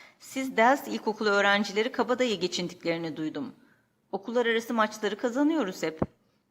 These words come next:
Hile yapıyorsunuz da ondan. Sahtekarlardan hoşlanmayız biz Marmontlular." dedi. Eski bir mavi gömlek vardı üstünde. Üst düğmeleri iliklenmemişti. Sol bileğinde deri bir bileklik takmıştı.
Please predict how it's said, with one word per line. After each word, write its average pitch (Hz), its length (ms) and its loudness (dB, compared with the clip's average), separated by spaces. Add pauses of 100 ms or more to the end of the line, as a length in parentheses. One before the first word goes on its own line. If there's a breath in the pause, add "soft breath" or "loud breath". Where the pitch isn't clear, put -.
(100)
Hile 202 160 0
yapıyorsunuz 240 680 2
da 247 40 2
ondan. 220 480 2 (100)
Sahtekarlardan 202 800 2
hoşlanmayız 190 680 0
biz 156 140 -8
Marmontlular." 156 880 0
dedi. 135 360 -8 (640 soft breath)
Eski 220 280 -8
bir 277 60 0
mavi 220 340 6
gömlek 196 420 -2
vardı 156 260 4
üstünde. - 440 -6
Üst - 280 -12
düğmeleri 185 400 -2
iliklenmemişti. 185 1120 -4 (420 soft breath)
Sol 240 320 0
bileğinde 208 400 0
deri 190 200 2
bir 190 160 -4
bileklik 185 420 -4
takmıştı. - 640 -4